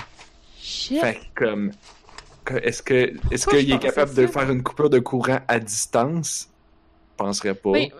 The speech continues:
Speaker 1: ouais, je pense que je pensais ça parce que je voyais pas d'autres options. Pour
Speaker 2: Hmm.
Speaker 1: moi, ça doit être la conclusion que j'ai tirée parce que je vois pas qui, comment ça, justement, ils ont trois systèmes de redondance et je me dis c'est comme quelque chose de surnaturel qui fait qu'ils ont plus de courant, là.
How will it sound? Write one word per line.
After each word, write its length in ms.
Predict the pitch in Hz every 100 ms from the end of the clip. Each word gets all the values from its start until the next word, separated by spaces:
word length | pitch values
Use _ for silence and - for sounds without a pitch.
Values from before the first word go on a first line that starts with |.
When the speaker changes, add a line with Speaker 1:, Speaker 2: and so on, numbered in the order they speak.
| -
Speaker 1:
ouais, 240 | 226 302
je 80 | 285
pense 160 | 381 427
que 120 | 311
je 60 | -
pensais 280 | 240 240
ça 140 | 233 302
parce 160 | -
que 100 | -
je 80 | 220
voyais 220 | 202 208
pas 120 | 208 247
d'autres 300 | 247 208 214
options. 260 | - 208 - - - _ _ _ _ _ _ _ _ _ _
Pour 100 | 220
Speaker 2:
Hmm. 100 | 240 214
Speaker 1:
moi, 80 | 269
ça 120 | 240
doit 100 | 214
être 80 | 208
la 100 | 214
conclusion 360 | 214 214 220 233
que 60 |
j'ai 60 | 226
tirée 220 | 220 247
parce 140 | 247 -
que 80 |
je 60 | 202
vois 80 | 202
pas 80 | 233
qui, 180 | - - _ _ -
comment 260 | 240 269
ça, 260 | 311 233 -
justement, 300 | 190 262 285
ils 80 | 277
ont 80 | 269
trois 260 | - 285
systèmes 300 | 285 240 269
de 60 | 254
redondance 520 | 220 220 208 240 247
et 40 | 233
je 60 |
me 80 | 220
dis 80 | 208
c'est 160 | 247
comme 200 | 240 226
quelque 180 | 214 220
chose 200 | 254 233
de 60 | 214
surnaturel 760 | 214 214 214 208 220 220 208
qui 120 | 202 -
fait 120 | 190
qu'ils 100 | 185
ont 40 |
plus 120 | 175 -
de 60 |
courant, 360 | - 190 170
là. 100 | 175